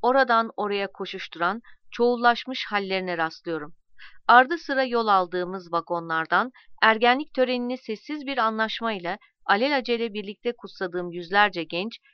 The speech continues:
teslim olmaya hazırlandıkları karargahlarının adresini soruyor. Bu çoğulluk hali dirilmiş bedenimi ve usul usul boy atan şehvetimi iyiden iyiye şaşkınlaştırıyor.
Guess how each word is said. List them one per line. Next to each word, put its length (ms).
teslim 320
olmaya 320
hazırlandıkları 840
karargahlarının 960
adresini 520
soruyor. 380
Bu 260
çoğulluk 500
hali 420
dirilmiş 500
bedenimi 580
ve 200
usul 280
usul 360
boy 220
atan 260
şehvetimi 680
iyiden 460
iyiye 260
şaşkınlaştırıyor. 1040